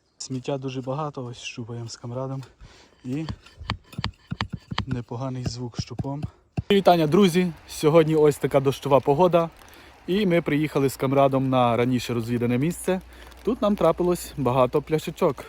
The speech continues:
Були розписані, але биті. Минулий раз я знімав тут відео, була гарна сонячна погода, а зараз дощ. Тому я це відео вставлю сюди.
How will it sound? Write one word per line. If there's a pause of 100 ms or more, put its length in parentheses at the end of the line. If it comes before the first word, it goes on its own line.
Були
розписані,
але
биті. (1500)
Минулий
раз
я
знімав
тут (220)
відео, (100)
була
гарна
сонячна
погода, (180)
а
зараз
дощ. (420)
Тому
я
це
відео
вставлю
сюди.